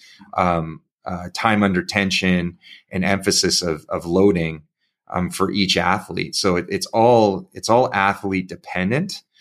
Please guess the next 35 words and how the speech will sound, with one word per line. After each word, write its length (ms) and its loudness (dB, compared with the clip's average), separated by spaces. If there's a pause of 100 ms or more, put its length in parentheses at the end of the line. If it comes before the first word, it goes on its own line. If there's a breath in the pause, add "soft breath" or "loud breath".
(440 soft breath)
Um, 540 2 (180)
it 180 -4
definitely 360 2
needs 260 2
to 60 -6
be 100 -6
conjugated. 880 2 (280)
Um, 380 0
you 120 -12
cannot 500 2
throw 280 2
out 180 2
the 60 -4
baby 320 0
with 120 -4
the 60 -6
bathwater. 760 0
You 100 -8
can't 260 -2
just 160 2
say, 160 2
"Okay, 220 -2
we're 180 -2
gonna 260 0
abort 500 -2
worrying 380 0
about 340 -2 (360 soft breath)
external 380 0
rotation 460 0
strength." 300 -2
'Cause 120 -8
if 100 -6
you 60 -8
do 260 0
that, 480 0